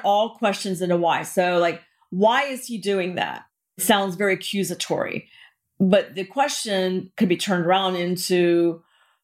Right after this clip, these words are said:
"What conditions created the need to do that?" Or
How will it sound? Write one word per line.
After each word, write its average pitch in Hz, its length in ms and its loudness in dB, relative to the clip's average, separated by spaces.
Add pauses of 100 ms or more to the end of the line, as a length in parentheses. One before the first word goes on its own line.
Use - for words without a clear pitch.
(260)
"What 262 240 4
conditions 196 1200 -2 (300)
created 196 600 4
the 185 200 2
need 185 360 0
to 175 140 -4
do 185 260 4
that?" 139 420 -2
Or 175 580 2